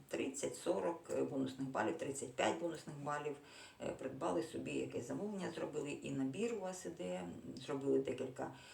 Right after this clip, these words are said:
продуктів, просто з каталогу замовили, навіть так, то, е, з цього каталогу, який зараз у нас іде,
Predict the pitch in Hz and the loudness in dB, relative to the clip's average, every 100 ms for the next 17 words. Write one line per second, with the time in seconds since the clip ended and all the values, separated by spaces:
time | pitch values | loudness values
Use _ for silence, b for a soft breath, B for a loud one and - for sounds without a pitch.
0 | B - 156 202 226 202 180 180 170 - | B -8 4 6 6 2 2 0 -2 -2
1 | 160 160 160 147 151 151 143 143 143 139 | 0 0 0 0 -2 -2 -4 -2 -4 -6
2 | - - 131 135 131 - 131 123 - B | -8 -8 0 4 4 4 0 0 -4 B
3 | B - - 135 - - 82 - - - | B -2 4 6 6 2 -4 -6 -12 -16
4 | - - - 139 131 127 - - 131 - | -14 -12 -2 2 2 2 -2 -6 -2 0
5 | - - - - - 135 135 - - - | 0 -4 -8 -8 -2 0 2 0 -2 -6
6 | - - - | -8 -8 -8